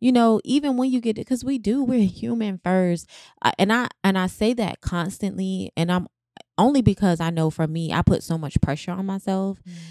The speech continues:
Speaker 1: like, so much, like, everything has to be
Speaker 2: Mm-hmm.
Speaker 1: perfect and go a certain way. And if it don't, so God really been dealing with me with, like, "You're human and my grace is sufficient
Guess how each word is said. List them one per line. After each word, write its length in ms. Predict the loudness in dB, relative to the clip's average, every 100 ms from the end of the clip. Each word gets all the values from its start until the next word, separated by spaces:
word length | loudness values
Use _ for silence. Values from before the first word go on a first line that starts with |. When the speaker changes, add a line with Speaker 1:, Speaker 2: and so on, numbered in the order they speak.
| -12
Speaker 1:
like, 220 | -8 -8 -10
so 480 | -2 4 4 4 2
much, 280 | -2 -2 -4
like, 140 | -8 0
everything 360 | 4 4 2
has 240 | 0 -2 -8
to 100 | -14 _
be 300 | 2 2 2
Speaker 2:
Mm-hmm. 40 | 2
Speaker 1:
perfect 520 | 4 2 0 -4 -8
and 120 | -16
go 120 | -12 -14
a 80 |
certain 280 | -14 -20 -20 -6
way. 260 | -2 0 0
And 100 | -4
if 120 | -12
it 120 | -8
don't, 160 | -6 -6 -14 -20 -2
so 180 | 0
God 340 | 4 6 6 4
really 200 | 2 0
been 180 | -2 -4
dealing 280 | -4 -2
with 160 | -2 -4
me 180 | -6 -6
with, 240 | -6 -6
like, 200 | -8 -6
"You're 160 | -2 -2
human 720 | -4 -6 -4 -4 -4 -6 -8 -16 -14 -6
and 180 | -4
my 200 | 0 0 0
grace 340 | 0 0 -2
is 160 | -8 -8
sufficient 580 | -8 -6 -6 -8 -12